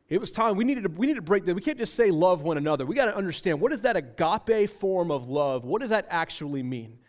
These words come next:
And so we see him break this, this piece of scripture down in First Corinthians. Everyone knows this passage. Love is patient.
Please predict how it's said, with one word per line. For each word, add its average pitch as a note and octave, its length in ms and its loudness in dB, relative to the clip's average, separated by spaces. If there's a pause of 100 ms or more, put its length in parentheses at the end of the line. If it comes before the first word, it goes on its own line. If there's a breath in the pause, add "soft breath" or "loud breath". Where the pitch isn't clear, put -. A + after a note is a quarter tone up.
(520 soft breath)
And F3 100 4
so A3+ 120 2
we A3 100 0
see D4 300 0
him A#3+ 140 2
break A3 300 4
this, - 280 -4
this G3 280 -4
piece - 300 -6
of G3 80 -4
scripture G#3+ 420 -2
down D#3+ 240 0
in D3+ 80 0
First F3 300 -6
Corinthians. C#3+ 540 -4
Everyone F#3 600 -2
knows C3+ 380 0 (220 loud breath)
this D3+ 180 -4
passage. B2 540 -8
Love G3 420 0
is F#3 540 2 (1080)
patient. D#3 400 -10